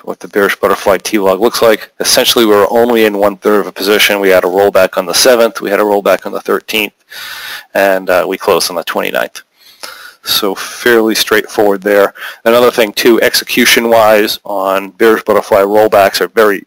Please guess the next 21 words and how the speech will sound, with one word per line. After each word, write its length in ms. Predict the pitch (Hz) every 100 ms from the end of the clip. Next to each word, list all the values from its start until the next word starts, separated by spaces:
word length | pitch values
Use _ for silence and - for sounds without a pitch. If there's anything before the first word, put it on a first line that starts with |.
| _ -
typically 400 | 165 160 123 107
very, 440 | 92 113 127 120
very 280 | 107 107 101
good, 320 | 110 104 98 _ _ _ _ - 87
um, 520 | 85 80 78 73 78 _ _
uh, 300 | 87 85 64 50 - 55 50 _ _ -
that 220 | 113 95
way. 240 | 104 104 - _ _
And, 420 | 101 98 95 90
um, 280 | 90 85 92 -
you 80 |
know, 220 | 107 104 101
the 280 | 107 113 - -
time 260 | - 135 127
you, 140 | 104
times 380 | - - 135 120
you 60 |
have 100 | 120
execution 640 | 110 - - - 127 117 110
problems 440 | 117 110 107 98
on, 280 | 107 98